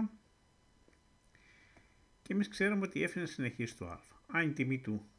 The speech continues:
της F στο α είναι εδώ, αυτό είναι το γράφημα της συνάρτησης, ε, ας κάνουμε και τον άξονα των ψ εδώ πέρα, αυτός είναι ο άξονας των ψ, τότε τι σημαίνει η συνέχεια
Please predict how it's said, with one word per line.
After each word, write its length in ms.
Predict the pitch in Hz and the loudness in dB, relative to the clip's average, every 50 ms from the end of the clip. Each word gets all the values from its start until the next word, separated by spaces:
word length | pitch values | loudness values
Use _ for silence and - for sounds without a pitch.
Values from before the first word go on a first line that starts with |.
| - _ _ _ - | -20 _ _ _ -14
της 140 | 127 - - | -14 -6 -4
F 100 | 113 107 | -4 -4
στο 180 | - - - 104 | -4 -6 -6 -2
α 160 | 98 98 98 - - | -2 -2 -2 -4 -8
είναι 120 | 95 90 82 | -8 -8 -6
εδώ, 160 | 82 95 175 | -4 -2 -2
αυτό 300 | 226 - - - - 107 | -4 -4 -10 -10 -8 -6
είναι 100 | 101 95 | -6 -6
το 40 | 87 | -6
γράφημα 340 | 87 82 76 - - - - | -8 -8 -10 -12 -16 -20 -20
της 100 | - - | -20 -12
συνάρτησης, 580 | - 160 214 247 226 - - 113 110 - - - - - - - - - - - - - - _ _ _ _ | -6 -2 -2 -2 -2 -2 -2 -4 -4 -4 -6 -16 -20 -20 -20 -20 -20 -20 -20 -20 -20 -20 -20 _ _ _ _
ε, 340 | - - 71 69 - - - - - - _ _ _ _ - - - - | -6 -4 -2 -2 -2 -4 -6 -10 -16 -20 _ _ _ _ -20 -20 -18 -16
ας 140 | 123 - | -16 -10
κάνουμε 240 | - - 107 107 98 | -6 -4 -2 -2 -2
και 60 | 95 | -4
τον 120 | 92 95 90 | -4 -6 -6
άξονα 280 | 87 - - - 87 | -8 -8 -10 -12 -12
των 80 | 87 90 | -12 -10
ψ 80 | - 85 | -10 -10
εδώ 160 | 85 82 - | -10 -10 -10
πέρα, 240 | - - - 254 - - _ _ _ _ _ _ _ _ _ _ _ _ _ | -10 -8 -8 -10 -10 -14 _ _ _ _ _ _ _ _ _ _ _ _ _
αυτός 180 | _ - 117 - | _ -20 -18 -14
είναι 140 | - - | -12 -12
ο 20 | 82 | -14
άξονας 260 | - - - - - | -14 -16 -18 -18 -16
των 120 | - 101 | -16 -16
ψ, 100 | 95 - - 247 269 277 - - _ _ _ - _ _ - - - - - - - - - _ _ _ _ _ _ _ _ _ _ _ _ _ _ _ _ | -14 -6 -4 -4 -4 -4 -8 -16 _ _ _ -20 _ _ -20 -20 -20 -20 -20 -20 -20 -20 -20 _ _ _ _ _ _ _ _ _ _ _ _ _ _ _ _
τότε 480 | - 120 110 104 101 104 175 214 226 - - - _ _ _ _ _ _ _ _ _ _ - - _ - - _ _ _ | 0 0 2 2 0 0 -2 -2 -2 -4 -10 -20 _ _ _ _ _ _ _ _ _ _ -20 -20 _ -20 -20 _ _ _
τι 140 | - 185 190 | -2 0 0
σημαίνει 420 | - - 143 131 123 117 110 107 - | 0 2 0 2 2 2 0 0 -2
η 80 | 117 | -6
συνέχεια 680 | 117 - - - 98 95 90 90 - - 87 87 85 | -8 -6 -4 -4 -4 -2 -4 -6 -8 -8 -6 -6 -6